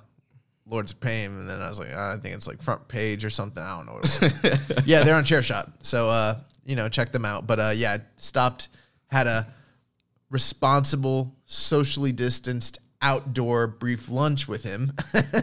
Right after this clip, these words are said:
Speaker 1: and then hit the road, man. And, um, I've been wiped out from that, uh, wrestling training last night. Tons of bumps. I'm hurting, man. <laughs>
Speaker 2: Yeah, man, you're, you're killing it.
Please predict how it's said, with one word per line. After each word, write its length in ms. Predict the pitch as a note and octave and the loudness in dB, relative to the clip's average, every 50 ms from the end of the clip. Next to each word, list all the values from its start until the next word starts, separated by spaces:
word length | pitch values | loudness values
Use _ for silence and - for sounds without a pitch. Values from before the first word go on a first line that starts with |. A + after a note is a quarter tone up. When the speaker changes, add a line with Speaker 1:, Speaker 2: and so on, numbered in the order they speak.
| - - G3 - - - - - - - - - - - _ | 0 0 -2 -2 -2 -6 -20 -20 -18 -18 -18 -20 -20 -18 _
Speaker 1:
and 120 | - G#2+ A2+ | -8 -4 -2
then 140 | A#2 A#2 A#2 | 0 0 0
hit 140 | B2 B2+ - | 0 0 -2
the 80 | A#2 A2+ | -2 0
road, 220 | A#2+ C3+ C#3+ C3+ | 2 2 2 2
man. 400 | B2 B2+ C3 C3+ C3+ C3+ C#3 C#3 - | 2 2 2 2 2 0 -2 -4 -6
And, 220 | A2+ A2+ A2+ A2+ | -4 -4 -2 -2
um, 400 | A2 G#2+ G#2 G#2 G#2 G#2 G#2 F#2 - | 0 -2 -2 -2 -4 -6 -8 -10 -6
I've 240 | - A2 A#2+ A#2+ A#2 | -4 -2 -2 0 0
been 160 | D3+ C3+ A2 | -2 -2 -2
wiped 320 | G2+ G2 A2+ G#2+ - - | -2 -4 -4 -4 -4 -4
out 180 | G2 B2 D3+ D3 | -2 -2 -2 -2
from 220 | - C#3+ A#2+ A2 | -4 -6 -6 -4
that, 240 | G#2 F#2+ F#2 F#2 - _ _ _ - | -4 -4 -4 -4 -6 _ _ _ -14
uh, 220 | G2+ F2 E2+ D2+ C2+ | -12 -10 -10 -10 -8
wrestling 380 | F2+ G#2 A2+ - - B2 A#2+ | -6 -2 -2 0 0 -2 -2
training 260 | - - B2+ C3 B2+ | -4 -2 -2 -2 -2
last 300 | B2+ B2+ C3 B2+ B2 - | 0 0 0 0 0 -2
night. 380 | B2+ B2+ C3+ C#3 C#3 C#3 - - - _ _ _ _ _ _ _ | -4 -2 -2 -2 -2 -2 -4 -8 -14 _ _ _ _ _ _ _
Tons 320 | - - C3+ B2 B2 A#2 A#2 | -8 -6 -4 -4 -4 -4 -4
of 100 | G2 F#2+ | -6 -6
bumps. 300 | G2+ A2 A#2+ B2+ B2 - | -6 -6 -4 -4 -6 -8
I'm 80 | - | -8
hurting, 360 | - - B2 D3 D#3+ - G#2 G2 | -6 -2 -2 -2 -2 -4 -8 -10
man. 340 | F#2+ G2 G#2 A2+ A2+ A#2+ - _ _ _ _ - - - - | -8 -8 -6 -6 -8 -10 -12 _ _ _ _ -14 -12 -6 -2
<laughs> 80 | G3+ - - - - - - - - - - | -2 -2 0 0 -2 -2 -2 -4 -20 -14 -8
Speaker 2:
Yeah, 260 | D2 F2+ G#2+ B2 G#2+ | -2 2 2 2 2
man, 260 | F2 E2 E2 E2+ E2+ | 2 0 -2 -2 -2
you're, 240 | F2 F#2+ G#2+ G#2+ G#2 | -2 0 0 0 -2
you're 300 | G#2 G2 - D#2+ G2+ G2+ | -2 -4 -6 -4 -4 -4
killing 360 | - - A#2 A#2 C#3 C3 G2 | -4 -2 -2 0 0 0 0
it. 300 | F2 E2+ - A1+ - | -2 -4 -4 -8 -10